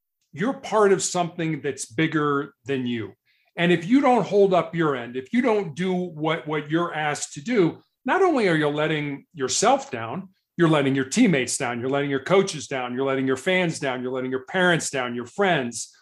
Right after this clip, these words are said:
So I, I learned, and, and, and as I said, I'm on this clinical trial drug. And, and I would be lying to you if I said that, you know, this was, you know,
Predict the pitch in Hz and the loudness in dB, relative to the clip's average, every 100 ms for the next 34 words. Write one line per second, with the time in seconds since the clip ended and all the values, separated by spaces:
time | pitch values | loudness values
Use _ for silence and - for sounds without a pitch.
0 | _ _ _ - 226 214 220 - 277 349 | _ _ _ -2 2 2 0 -8 -6 -6
1 | - 202 359 359 226 202 208 156 143 156 | -6 0 4 4 4 6 6 4 2 0
2 | 165 180 190 185 190 190 196 214 156 233 | 0 -2 -2 -2 0 2 2 0 0 0
3 | 330 302 - - 214 202 175 170 170 156 | 0 -2 -6 -4 -2 -2 -4 -6 -4 -2
4 | 147 120 120 - _ _ - 202 196 202 | -2 -4 -8 -10 _ _ -2 -2 0 2
5 | 254 247 190 185 170 180 196 190 180 196 | 2 0 0 2 2 4 2 0 -2 -2
6 | 185 175 170 156 - - 170 165 139 156 | -2 -2 -6 -6 -6 -2 -2 -2 -2 -4
7 | 147 - _ - 165 156 - 196 175 160 | -4 -10 _ -6 -4 -4 -6 -12 -14 2
8 | 190 190 175 156 - - - _ 180 170 | 2 4 -2 -2 -6 -14 -20 _ 0 2
9 | 143 - | 2 0